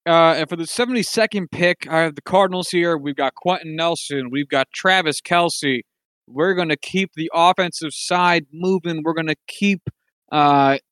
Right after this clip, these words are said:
things just chugging downfield with a little running back action. Someone versatile, someone special,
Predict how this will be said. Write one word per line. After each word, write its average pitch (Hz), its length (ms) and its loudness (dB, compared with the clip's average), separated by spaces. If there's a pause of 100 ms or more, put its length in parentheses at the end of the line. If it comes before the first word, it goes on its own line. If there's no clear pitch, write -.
(140)
things 165 600 -2 (320)
just 165 320 2
chugging 185 580 4
downfield 175 880 2 (300)
with 156 100 -4
a 151 60 0
little 170 360 2
running 170 380 -4
back 151 300 4
action. 147 560 0
Someone 160 520 -4
versatile, 135 680 0
someone 180 460 -2
special, 151 760 0